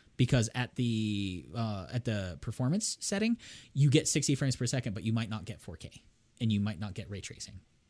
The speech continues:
Um, then there is the visual fidelity setting, which it will run probably at thirty frames per second, but you will get ray tracing in four K no matter what. And then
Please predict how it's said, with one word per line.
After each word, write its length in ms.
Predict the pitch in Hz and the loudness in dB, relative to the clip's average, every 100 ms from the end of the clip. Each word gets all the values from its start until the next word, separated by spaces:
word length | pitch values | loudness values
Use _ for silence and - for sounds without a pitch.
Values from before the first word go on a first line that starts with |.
| _ _ _ _ - _ | _ _ _ _ -20 _
Um, 580 | 123 117 107 101 104 98 - | 2 4 4 4 2 -2 -10
then 460 | 135 131 127 127 120 | -12 -4 2 4 6
there 160 | 123 120 | 6 6
is 160 | 117 | 4
the 60 | 110 | 4
visual 260 | 135 143 | 4 4
fidelity 400 | 135 - 110 110 | 4 2 2 2
setting, 240 | 110 107 104 | 0 0 0
which 180 | 104 - | 0 -2
it 200 | - 104 | -4 -2
will 140 | 110 | -2
run 340 | 110 104 104 104 | 0 2 2 0
probably 280 | 107 113 127 | -4 -4 -2
at 60 | |
thirty 160 | 151 143 | -2 -2
frames 180 | 156 165 | -2 -4
per 80 | 180 | -4
second, 400 | - 101 107 - - - - - | -4 -2 -4 -6 -18 -20 -20 -2
but 140 | 123 | 0
you 80 | 113 | 4
will 80 | 120 | 4
get 180 | 117 87 | 4 2
ray 140 | 117 | 0
tracing 460 | 113 123 117 117 107 | 2 0 0 0 0
in 80 | 101 | 0
four 180 | 113 | -2
K 160 | 98 107 | -4 -2
no 80 | 98 | -2
matter 220 | 90 135 | -2 0
what. 220 | 147 127 - - - - - - | 0 -2 -8 -20 -16 -16 -14 4
And 160 | 143 135 | 8 8
then 300 | 131 123 | 8 6